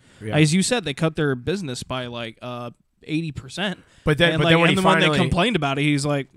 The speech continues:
Speaker 2: "I don't give
Speaker 1: But
Speaker 2: a
Speaker 1: then when
Speaker 2: shit."
Speaker 1: he finally raided them, he found a whole bunch of <laughs> criminals there that were wanted, three pistols, this and that,
Speaker 2: Yeah.
Speaker 1: blah, blah, blah. Like, it's like, hmm, maybe you had something there.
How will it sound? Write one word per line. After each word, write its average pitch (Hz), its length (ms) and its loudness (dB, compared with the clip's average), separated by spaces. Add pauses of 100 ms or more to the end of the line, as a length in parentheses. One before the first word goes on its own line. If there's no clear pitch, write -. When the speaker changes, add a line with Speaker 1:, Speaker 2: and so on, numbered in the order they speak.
Speaker 2:
"I 117 60 -18
don't 180 160 -8
give 139 80 2
Speaker 1:
But 156 80 6
Speaker 2:
a - 40 -6
Speaker 1:
then 160 120 6
when 160 80 8
Speaker 2:
shit." 156 60 4
Speaker 1:
he 127 40 2
finally 147 380 0
raided 135 320 0
them, 110 300 -4
he 123 120 -4
found 127 240 -4
a 107 60 -6
whole 131 140 0
bunch 131 220 -4
of 127 60 -10
<laughs> - 80 -10
criminals 139 400 -2
there 135 140 -2
that 131 120 -4
were 123 100 -4
wanted, 131 420 -2 (340)
three 160 220 2
pistols, 147 720 0
this 156 180 -4
and 156 60 -4
that, 139 140 -2
Speaker 2:
Yeah. 156 60 -2
Speaker 1:
blah, 151 140 0
blah, 151 220 -2
blah. 147 40 -4
Like, 135 160 -4
it's 131 80 -8
like, 147 140 -6
hmm, 202 220 -2
maybe 175 180 2
you 175 80 2
had 190 220 -2
something 117 260 -10
there. 95 200 -14